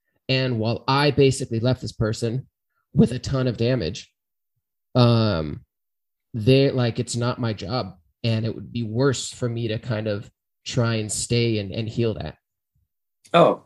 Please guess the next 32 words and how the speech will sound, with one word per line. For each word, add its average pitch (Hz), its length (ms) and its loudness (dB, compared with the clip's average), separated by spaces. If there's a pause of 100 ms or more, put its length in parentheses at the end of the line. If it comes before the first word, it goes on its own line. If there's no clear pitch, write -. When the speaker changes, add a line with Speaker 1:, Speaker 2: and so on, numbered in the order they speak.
Speaker 2:
definitely. 110 600 0 (220)
Um, 92 440 -2 (760)
it 117 80 4
al-, 175 220 4
I - 80 2
almost - 380 -2 (300)
would 117 180 -4
say 123 160 2
that 107 120 -2
you're 110 120 -2
being 113 180 -2
a 104 60 -6
little 117 240 -4
too 104 160 -10
hard 107 140 0
on - 40 2
yourself, 104 300 -4
<laughs> - 20 -12
saying, 131 240 -6
you 107 60 -6
know, 98 120 -4
it's, 98 200 -6
it's 92 140 -10
selfish 107 300 0
to - 40 -8
say, 107 160 -2
"Hey, 107 120 -2
it's - 140 -8
not 104 180 -6
my 95 120 -8
job." 101 360 -2
It's, - 280 -10